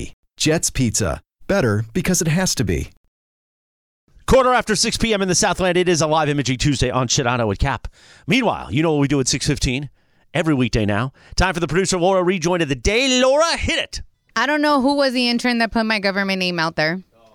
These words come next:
Speaker 3: I'm just saying, we got a little bit of bad blood.
Speaker 2: Well, are you, are the D Ms popping now? People know your
Speaker 3: N-,
Speaker 2: real
Speaker 3: well,
Speaker 2: name?
Speaker 3: no, but I, it's a whole thing that, you know, it's too long to get into it on air. There's a reason why I don't like it. But somebody made a joke that said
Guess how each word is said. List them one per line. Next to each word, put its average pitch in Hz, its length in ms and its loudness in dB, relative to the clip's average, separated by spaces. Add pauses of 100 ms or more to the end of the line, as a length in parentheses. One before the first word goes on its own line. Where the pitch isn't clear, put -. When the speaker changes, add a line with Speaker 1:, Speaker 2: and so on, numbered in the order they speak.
(160)
Speaker 3:
I'm 214 180 2
just 233 220 0
saying, 233 300 0
we 196 60 -4
got 190 160 0
a 185 40 -2
little 196 160 0
bit 208 80 0
of 208 100 -2
bad 196 240 0
blood. 170 420 -2 (760)
Speaker 2:
Well, 180 120 2
are 190 160 4
you, 170 240 0
are 160 200 -2
the 160 100 -4
D 180 260 -2
Ms 175 120 -6
popping 170 340 -2
now? 208 220 -2
People 151 260 -4
know 147 120 0
your 139 120 0
Speaker 3:
N-, 135 60 -2
Speaker 2:
real 151 140 2
Speaker 3:
well, 339 200 2
Speaker 2:
name? - 380 -6
Speaker 3:
no, 220 460 0 (100)
but 233 260 0
I, 247 220 -4 (320)
it's 269 180 0
a 311 60 -2
whole 311 240 2
thing 302 400 0
that, 262 180 0
you 254 140 0
know, 214 140 2
it's 214 200 -4
too - 160 -4
long 208 360 0
to 208 100 -4
get 190 100 0
into 190 280 -2
it 185 100 0
on 220 160 0
air. 180 240 -2
There's 180 240 -2
a 185 80 -2
reason 208 200 -2
why 196 140 2
I - 20 -2
don't 208 120 -2
like 160 180 -2
it. 170 160 -6 (640)
But 294 560 0
somebody 285 340 0
made 277 180 2
a 262 80 2
joke 247 400 0
that 202 360 -2
said 214 300 0